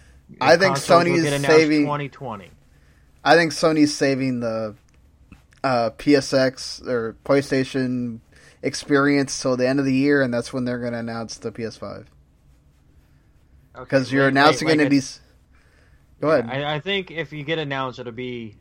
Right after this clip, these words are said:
Speaker 2: like, a December kind of a thing, like you said. I think they don't come out till twenty twenty, and they're not gonna announce them a year ahead of time. So I, I
Speaker 1: Technically,
Speaker 2: don't
Speaker 1: Microsoft
Speaker 2: think
Speaker 1: already
Speaker 2: unless
Speaker 1: announced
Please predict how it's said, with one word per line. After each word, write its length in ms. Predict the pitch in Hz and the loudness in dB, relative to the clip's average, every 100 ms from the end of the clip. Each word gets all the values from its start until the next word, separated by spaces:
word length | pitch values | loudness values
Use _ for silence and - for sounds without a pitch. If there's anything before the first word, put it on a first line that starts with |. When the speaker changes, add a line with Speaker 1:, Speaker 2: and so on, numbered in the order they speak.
| - | -16
Speaker 2:
like, 220 | 123 113 | -14 -14
a 80 | 113 | -12
December 540 | 117 113 110 101 95 | -12 -10 -10 -12 -14
kind 260 | 90 95 92 | -14 -14 -12
of 80 | 92 | -14
a 100 | 90 | -14
thing, 280 | 92 87 | -14 -14
like 180 | 90 92 | -12 -12
you 100 | 95 | -10
said. 160 | 92 95 | -6 -4
I 80 | 120 | -2
think 200 | 165 147 | -2 -2
they 80 | 147 | -2
don't 160 | 147 | -4
come 140 | 139 139 | -4 -6
out 140 | 131 | -6
till 80 | 135 | -10
twenty 300 | 123 127 123 | -14 -12 -12
twenty, 480 | - 117 110 107 104 | -12 -12 -12 -12 -14
and 120 | 107 | -12
they're 80 | 117 | -8
not 220 | 120 120 | -6 -8
gonna 160 | 127 120 | -10 -10
announce 300 | 113 113 110 | -8 -10 -10
them 160 | 110 104 | -12 -14
a 60 | |
year 260 | 110 110 120 | -12 -8 -8
ahead 200 | 107 113 | -8 -10
of 140 | 110 98 | -12 -12
time. 360 | 98 90 92 - _ _ _ _ _ _ _ _ _ _ | -14 -14 -16 -20 _ _ _ _ _ _ _ _ _ _
So 440 | - 104 95 92 - | -10 -6 -6 -6 -6
I, 180 | 110 - | -6 2
I 20 | |
Speaker 1:
Technically, 380 | 185 254 262 202 | 6 6 6 6
Speaker 2:
don't 80 | 185 | 6
Speaker 1:
Microsoft 460 | 208 - 202 180 | 6 6 6 8
Speaker 2:
think 20 | 185 | 8
Speaker 1:
already 280 | 170 160 | 8 6
Speaker 2:
unless 160 | 131 135 | 6 6
Speaker 1:
announced 560 | 143 110 98 - - | 6 4 0 -12 -14